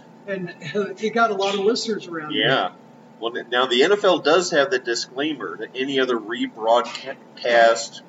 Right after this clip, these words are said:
Speaker 2: retransmission,
Speaker 1: This was, uh, this was
Speaker 2: description.
Speaker 1: M L B, and
Speaker 2: Yeah.
Speaker 1: I don't know, I don't know how they got away with it, but
Speaker 2: Yeah.
Speaker 1: they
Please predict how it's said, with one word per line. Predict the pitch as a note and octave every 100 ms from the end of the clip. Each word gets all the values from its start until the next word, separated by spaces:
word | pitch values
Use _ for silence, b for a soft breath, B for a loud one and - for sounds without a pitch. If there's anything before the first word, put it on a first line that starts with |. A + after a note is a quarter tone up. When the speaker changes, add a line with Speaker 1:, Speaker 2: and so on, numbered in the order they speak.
| -
Speaker 2:
retransmission, | A#2+ B2 B2+ A#2 G#2+ A2+ A2+ - A#2 A2+ - -
Speaker 1:
This | - A#3+ -
was, | A3+ E3+
uh, |
this | - - D#3+
was | F#3+ B3+
Speaker 2:
description. | B3+ G3+ G3 C4+ C4+
Speaker 1:
M | A3
L | G#3+ F3
B, | E3 F3+ D#3 D3+
and |
Speaker 2:
Yeah. | E3+ F#3 A3
Speaker 1:
I | F#3
don't | F#3+
know, | F#3+ - -
I | G3+
don't | G3+ G3+
know | F#3
how | D3+ F#3 F#3
they | F3
got | D#3+ E3+
away | D#3+ F3
with | G3 D3
it, | -
but | D3+
Speaker 2:
Yeah. | G#2+
Speaker 1:
they | G2